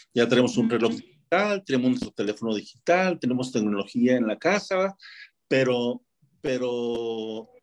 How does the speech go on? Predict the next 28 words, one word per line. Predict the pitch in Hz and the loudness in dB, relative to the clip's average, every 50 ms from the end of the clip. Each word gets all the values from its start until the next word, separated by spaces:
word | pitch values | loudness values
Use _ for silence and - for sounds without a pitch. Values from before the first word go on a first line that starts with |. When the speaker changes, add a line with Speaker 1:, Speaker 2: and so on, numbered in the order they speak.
| _ _ _ _ _ | _ _ _ _ _
Speaker 1:
pero | _ 139 127 120 | _ -6 -4 -2
lo | 123 123 | -2 -2
vemos | 127 139 156 175 170 - | -2 -2 -4 -6 -8 -10
como | - 160 131 131 127 | -8 -6 -6 -6 -4
cosas | - 131 127 - 165 165 165 165 165 165 165 165 165 - - - - - - - - - - - - - - - - - - - _ _ _ _ _ _ _ _ _ _ _ _ - _ _ _ _ _ _ _ _ _ _ _ | -4 -4 -4 -2 -4 -4 -2 -2 -2 -4 -4 -6 -8 -12 -18 -20 -20 -20 -20 -18 -18 -18 -18 -18 -20 -18 -18 -18 -20 -20 -20 -20 _ _ _ _ _ _ _ _ _ _ _ _ -20 _ _ _ _ _ _ _ _ _ _ _
que | - 139 | 2 4
vamos | 127 131 139 165 175 - | 4 4 4 2 0 0
sumando, | - 127 113 110 107 104 104 101 - | 0 0 2 2 0 -2 -4 -6 -6
pues, | - 120 98 98 | -2 -2 -2 -2
¿no? | - 180 185 - - _ - 262 - - | -4 -8 -12 -12 -14 _ -14 -12 -8 -6
Sin | - - 127 113 117 | 2 4 6 8 8
embargo, | 113 113 120 120 127 127 147 165 156 - - - - - - - | 8 8 8 6 6 6 4 2 2 0 -6 -14 -18 -18 -18 -18
sin | - - 131 120 120 | -4 0 2 6 6
embargo, | 120 123 131 135 151 165 | 6 6 6 4 4 2
la | 175 156 | 0 0
digitalización | 139 135 131 - - 120 101 98 - - 95 - - 135 143 156 170 - - _ | 0 -2 -6 -4 -4 -4 -4 -4 -6 -8 -10 -4 -2 -2 0 0 -2 -8 -10 _
es | - 127 139 135 - - | 0 0 0 0 -4 -8
hacer | - - - 131 135 | -10 -6 -4 -4 -4
las | 143 139 | -4 -4
cosas | - - 131 - 160 156 - | -4 -6 -6 -6 -6 -8 -2
comunes | - - - 220 240 - 196 220 226 226 - - _ _ _ _ _ _ _ _ _ _ _ _ _ _ _ _ _ _ _ | -2 0 0 2 2 0 2 0 -2 -4 -6 -14 _ _ _ _ _ _ _ _ _ _ _ _ _ _ _ _ _ _ _
para, | 139 120 107 107 98 95 98 101 104 107 113 - _ _ _ | 0 2 2 2 2 0 0 0 -2 -2 -4 -8 _ _ _
para | 131 110 110 104 101 101 98 98 98 98 | -2 -2 0 2 2 2 0 0 -2 -4
el | 98 98 | -6 -8
bien | 95 104 113 113 120 117 123 131 135 139 135 135 139 135 135 135 135 135 135 135 139 - - | -8 -6 -4 -2 0 0 0 0 0 -2 -2 -2 -4 -4 -4 -2 0 0 0 -2 -2 -6 -4
de | - 117 95 110 110 | -4 0 2 2 2
todos, | - - 101 98 98 104 104 95 87 | 4 4 4 6 6 4 4 2 0
¿verdad? | 87 98 117 131 | -4 -8 -8 -8